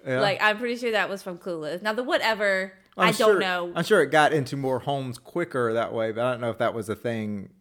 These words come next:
Speaker 2: I have no idea. Don't know
Speaker 1: So
Speaker 2: if she's, that's where they started it from. Yeah, I don't know.
Speaker 1: But there was a couple of 'em, like, uh, that I saw, like, jeeping.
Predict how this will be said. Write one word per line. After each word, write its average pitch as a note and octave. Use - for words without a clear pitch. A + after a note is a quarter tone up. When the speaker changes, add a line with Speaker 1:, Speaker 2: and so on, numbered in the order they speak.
Speaker 2:
I F#3+
have G3
no F3+
idea. G#3+
Don't G3
know G3
Speaker 1:
So -
Speaker 2:
if -
she's, G#3
that's F#3+
where G3
they F3+
started E3
it D3+
from. E3
Yeah, D#3
I D#3+
don't D#3+
know. -
Speaker 1:
But C3+
there F3
was D#3
a C#3+
couple C3
of A#2+
'em, A#2
like, G#2+
uh, G#2+
that A#2
I G#2+
saw, G2+
like, F#2+
jeeping. C3